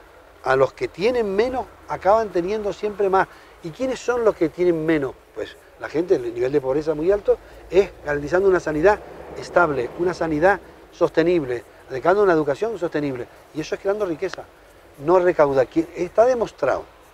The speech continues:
Bueno, es una teoría económica hace mucho, mucho tiempo, y el P P la ha practicado,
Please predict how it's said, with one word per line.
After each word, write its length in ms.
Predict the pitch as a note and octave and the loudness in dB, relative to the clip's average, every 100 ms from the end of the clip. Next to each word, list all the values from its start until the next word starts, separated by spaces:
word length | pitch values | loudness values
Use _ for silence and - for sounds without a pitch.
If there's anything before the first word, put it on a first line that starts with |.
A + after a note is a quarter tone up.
| - - - - - - - | -20 -20 -20 -20 -20 -20 -12
Bueno, 140 | C3+ | -10
es 100 | A2+ | -6
una 120 | C#3 C#3 | -4 0
teoría 220 | C3+ C#3 | 2 0
económica 380 | C3 D3+ E3+ E3 | 0 -2 0 -2
hace 120 | C#3+ | -4
mucho, 240 | C#3 C3+ | -10 -10
mucho 200 | D3+ C#3 | -10 -8
tiempo, 260 | B2 G#2+ - - - - | -8 -12 -14 -20 -20 -14
y 60 | B2 | -8
el 60 | |
P 80 | B2+ | 0
P 100 | D#3 | 4
la 80 | D#3 | 4
ha 20 | |
practicado, 380 | C#3+ B2+ A2 | 2 -4 -6